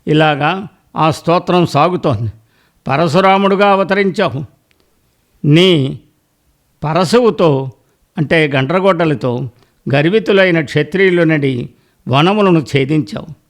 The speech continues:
ఇంకా శ్రీరామచంద్రుడవై సీతాదేవి మిశ్రగా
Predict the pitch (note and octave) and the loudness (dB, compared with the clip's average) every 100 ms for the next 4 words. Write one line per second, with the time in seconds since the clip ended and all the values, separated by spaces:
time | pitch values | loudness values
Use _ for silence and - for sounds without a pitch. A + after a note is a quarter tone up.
0 | _ _ _ _ _ _ _ - F#3 F#3 | _ _ _ _ _ _ _ 0 0 2
1 | A3 D3 D3 E3 G#3 A#3 F#3+ F3+ F3 E3 | 0 0 0 0 0 -2 0 0 0 0
2 | D3 D#3+ F#3+ _ _ _ - D3+ F3 G#3 | 0 -2 -6 _ _ _ -6 -2 0 0
3 | G#3 G3+ G3+ E3+ D#3+ C3+ - D#3 D3+ F#3+ | 0 2 2 2 2 0 -2 -2 -2 -4